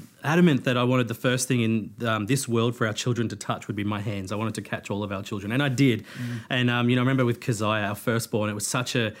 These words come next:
Speaker 1: a crazy experience, you know, the whole day of waiting for this. We were anticipating, you know, this beautiful little angel to come into our lives. And when she finally was born, it was, it was just such a mix of emotions, of, you know, disgust, because it's a really gross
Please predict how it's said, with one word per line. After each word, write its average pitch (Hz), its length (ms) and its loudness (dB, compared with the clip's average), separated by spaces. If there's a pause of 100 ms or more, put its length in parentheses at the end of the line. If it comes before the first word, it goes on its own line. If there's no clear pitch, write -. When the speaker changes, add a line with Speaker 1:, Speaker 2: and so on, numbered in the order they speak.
(280)
Speaker 1:
a 98 80 -8
crazy 135 460 2
experience, 107 600 -2
you 117 60 0
know, 110 100 0
the 104 100 -4
whole 120 260 0
day 110 240 -2
of 101 100 -6
waiting 131 240 4
for 123 140 -4
this. 110 240 -4
We 123 140 2
were 123 140 0
anticipating, 110 840 0 (240)
you 123 100 2
know, 117 120 0
this 110 160 -4
beautiful 135 520 2
little 104 360 -2 (300)
angel 117 440 4
to 113 120 -6
come 117 180 -2
into 113 220 0
our 101 120 0
lives. 107 400 0 (400)
And 123 80 2
when 127 100 4
she 127 120 -2
finally 131 360 2
was 117 140 2
born, 113 340 2
it 110 80 -2
was, 110 220 -4 (260)
it 127 120 0
was 127 140 2
just - 260 -2 (320)
such - 360 -2
a 143 40 4
mix 123 200 2
of 110 100 -4
emotions, 131 640 4
of, 104 180 -4
you 117 80 2
know, 104 100 0
disgust, 120 540 -2
because 110 160 -4
it's 110 100 -4
a 123 40 0
really 113 320 2
gross 101 460 -6